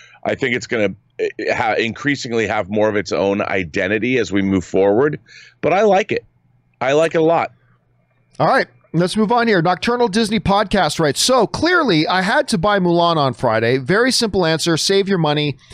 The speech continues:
Speaker 2: It was boring. The character development was almost non-existent, and Mulan as a character was incredibly dull." I don't agree with that. I, I don't think the character herself was dull. Uh, I say go watch Aladdin again and wait till December.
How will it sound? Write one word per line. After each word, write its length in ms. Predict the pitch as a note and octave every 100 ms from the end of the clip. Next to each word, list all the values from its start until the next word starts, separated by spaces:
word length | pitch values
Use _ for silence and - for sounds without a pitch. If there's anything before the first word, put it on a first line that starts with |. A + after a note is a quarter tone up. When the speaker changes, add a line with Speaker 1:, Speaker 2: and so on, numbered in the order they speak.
| - -
Speaker 2:
It 40 |
was 160 | D#4+ G#3+
boring. 440 | D3 D3+ D#3 D#3
The 80 | D#3
character 340 | - A3+ A3 G#3
development 420 | E3 E3+ E3+ D#3+
was 140 | D3
almost 240 | D#3+ D3+ C#3+
non-existent, 560 | D3+ D3 C3 C#3+ D3+
and 160 | C#3+ C#3
Mulan 320 | D3 E3+ G3
as 160 | G3 F3+
a 40 |
character 360 | - D#3 D3+ D3+
was 140 | C#3
incredibly 400 | C3+ D3+ C#3+ C#3+
dull." 200 | C3 B2+
I 100 | F#3+
don't 180 | E4 F4
agree 220 | A#3+ F#3
with 160 | F3 C#3+
that. 300 | C#3 A2 E2 -
I, 220 | D#3+ G3+
I 20 |
don't 160 | G3+ G#3+
think 120 | G3+
the 60 | D#3
character 300 | F3 D#3 C#3
herself 300 | A#2+ B2+ A2
was 120 | A2
dull. 240 | G2 F2 - - C3+
Uh, 100 | D3
I 200 | D#3+ F#3
say 240 | B3 A#3 G#3+
go 160 | G3
watch 260 | F#3+ F#3 F3+
Aladdin 380 | D#3+ D#3 D#3+ D#3
again 320 | C#3+ D3+ D3+
and 160 | C#3+ C#3
wait 160 | D3
till 80 | D3
December. 500 | B2 - B2+ A#2 A#2